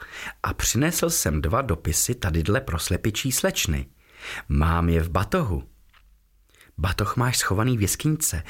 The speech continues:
hned ho přinesu,“ řekl Vosan Gosan a odběhl.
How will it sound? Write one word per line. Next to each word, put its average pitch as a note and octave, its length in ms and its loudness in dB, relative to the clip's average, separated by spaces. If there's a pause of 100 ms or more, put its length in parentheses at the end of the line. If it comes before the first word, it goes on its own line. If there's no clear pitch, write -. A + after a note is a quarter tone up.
(160)
hned F#2 240 2
ho G2 120 2
přinesu,“ - 640 0 (520)
řekl F#2 320 0
Vosan F2+ 340 2
Gosan F2 580 0 (240)
a - 140 -2
odběhl. D2 500 -2